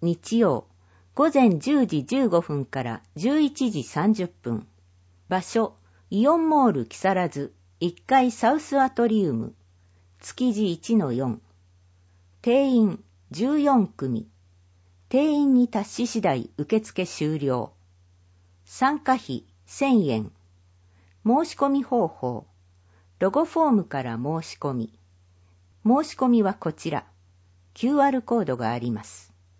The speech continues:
出来上がった味噌一キログラムはお持ち帰りできます。ホームページ。一三零四五。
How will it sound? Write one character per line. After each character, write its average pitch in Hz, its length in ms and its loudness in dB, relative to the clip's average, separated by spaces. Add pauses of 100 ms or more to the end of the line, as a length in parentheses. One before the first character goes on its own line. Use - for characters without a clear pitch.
(1000)
出 196 160 0
来 294 200 -2
上 294 80 2
が 262 120 2
っ 247 140 -8
た 226 140 0
味 226 120 4
噌 - 280 -4
一 - 220 -10
キ 302 160 -4
ロ 294 100 4
グ 269 140 0
ラ 220 100 2
ム 147 140 -2
は 120 260 -2
お 147 80 -2
持 220 140 2
ち - 140 -10
帰 196 260 0
り 165 140 -2
で 143 120 -4
き - 180 -10
ま 117 120 -6
す。 - 300 -20 (800)
ホ 269 240 2
ー - 20 4
ム 277 160 0
ペ 202 240 2
ー 135 80 -2
ジ。 - 260 -12 (540)
一 190 300 -2
三 240 480 2
零 208 320 4
四 202 400 4
五。 120 280 -2